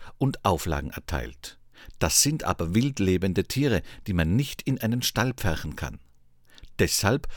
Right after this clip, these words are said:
gab es die Probleme mit der Kennzeichnung. Das räume ich ja ein. Aber deshalb ist es mir verboten worden, mit Narkosegewehren zu arbeiten,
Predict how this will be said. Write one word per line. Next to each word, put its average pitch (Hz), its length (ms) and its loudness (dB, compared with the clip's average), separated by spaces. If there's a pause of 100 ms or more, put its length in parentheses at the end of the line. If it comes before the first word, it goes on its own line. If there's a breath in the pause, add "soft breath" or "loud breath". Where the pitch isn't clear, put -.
(140)
gab 80 220 2
es 87 80 -4
die 95 100 -2
Probleme 82 460 0
mit 90 180 0
der - 80 -2
Kennzeichnung. 98 720 -2 (240 soft breath)
Das - 280 0
räume 78 280 0
ich 107 140 -6
ja 123 120 2
ein. 104 280 0 (960)
Aber 101 160 2
deshalb 113 520 2 (280 loud breath)
ist - 180 -4
es - 140 -2
mir 87 160 0
verboten 101 500 0
worden, 80 340 0 (280 loud breath)
mit - 180 -2
Narkosegewehren 85 880 2
zu - 160 -4
arbeiten, 104 560 0